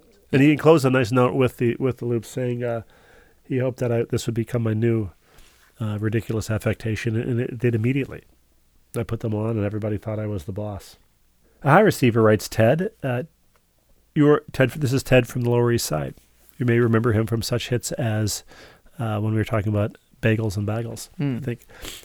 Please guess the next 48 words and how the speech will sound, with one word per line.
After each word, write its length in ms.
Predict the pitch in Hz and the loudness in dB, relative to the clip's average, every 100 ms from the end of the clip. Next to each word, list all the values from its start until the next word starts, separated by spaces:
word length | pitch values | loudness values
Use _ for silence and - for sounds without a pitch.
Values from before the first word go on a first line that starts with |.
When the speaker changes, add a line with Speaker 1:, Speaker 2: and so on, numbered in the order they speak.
| _ - | _ -6
Speaker 1:
Uh, 100 | 113 | 0
"Hi, 100 | 180 | 0
Rich 160 | 175 | 0
T 120 | - 131 | 0 0
V. 80 | 135 | 2
Your 180 | 139 | 2
word 180 | 143 170 | 2 0
memories 300 | 170 165 147 | -2 -2 -2
from 120 | 135 131 | 0 0
youth 180 | 127 | 0
triggered 260 | - 147 127 | -4 -2 0
recollection 440 | 131 - 131 - | 0 0 -2 -2
of 100 | 131 | -4
my 100 | 127 123 | -2 -2
story 280 | - 131 | 0 2
with 160 | 123 117 | 2 2
initials. 500 | 120 - 120 113 - - - _ | 0 -2 -6 -12 -16 -20 -20 _
When 120 | 147 | -4
I 40 | 185 | 0
was 100 | 160 | 2
about 200 | 156 - | 0 0
ten 160 | 156 | -4
years 180 | 196 135 | -2 0
old, 140 | 120 123 | 0 0
my 80 | |
parents 280 | 113 147 139 | -2 -4 -4
purchased 300 | - 143 117 | -4 -6 -4
a 40 | 113 | -2
new 160 | 131 | -2
green 280 | 131 127 131 | 0 0 0
Buick 260 | 110 143 - | 2 0 0
LeSabre." 480 | 127 - 135 117 104 | -4 -2 -2 -2 -4
Ah, 300 | 110 117 107 | -4 -4 -4
my 140 | 107 101 | -4 -2
father 280 | 135 143 | 0 2
was 120 | 127 104 | 2 2
a 60 | |
Buick 260 | 104 127 110 | 4 2 2
guy. 160 | 107 | -2
My 140 | 104 135 | -4 -6
dad 240 | 165 165 | -6 -6
was 140 | 123 - | -8 -6
briefly 340 | 110 - 107 | -8 -6 -8
also. 260 | 98 - 120 | -8 -10 -8
He 180 | 101 | -4
had 180 | 107 110 | -2 -2
the, 200 | 110 107 | -2 -2
uh, 100 | 101 | -4